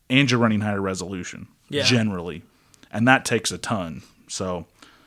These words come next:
Speaker 1: um, and then from the Nintendo side, from the GameCube to the Wii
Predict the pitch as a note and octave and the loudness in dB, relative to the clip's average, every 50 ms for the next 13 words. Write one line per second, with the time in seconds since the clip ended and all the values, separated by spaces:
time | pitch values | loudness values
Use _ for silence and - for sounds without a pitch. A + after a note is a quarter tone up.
0 | _ _ _ _ - A2+ A#2 A#2 A2+ G2+ F#2+ F2+ - B2 C3 C3+ B2+ C3+ - - | _ _ _ _ -2 0 2 2 2 2 0 -2 0 2 4 4 4 4 4 2
1 | C#3 B2 A#2+ A#2 A2 A2 A2 - - D3+ B2 C#3 C3 A#2 - - A2+ G#2+ G#2+ G#2+ | 4 4 4 4 4 2 0 2 2 2 2 4 2 0 0 0 2 2 2 2
2 | G#2 G#2 G2+ G#2+ - - _ _ _ _ _ _ _ _ _ _ _ _ _ _ | 2 0 -4 -8 -12 -20 _ _ _ _ _ _ _ _ _ _ _ _ _ _
3 | _ _ - - - - - - A#2+ A#2+ A#2 A2+ A2+ A2+ G#2+ G#2 A2+ - - A#2+ | _ _ -14 -14 -14 -12 -4 2 2 4 4 4 4 2 0 0 -4 -4 -2 0
4 | B2+ C#3 D3+ C#3+ - - - D3 C#3+ C#3 C#3 C3 - C3 G2+ G#2 G2+ G2 G#2 A2 | 2 2 2 0 -2 -4 -2 0 0 0 0 -2 -6 -6 -6 -4 -4 -4 -2 -2
5 | A#2 C3 D#3 F3+ F#3 | -2 -2 -2 -4 -4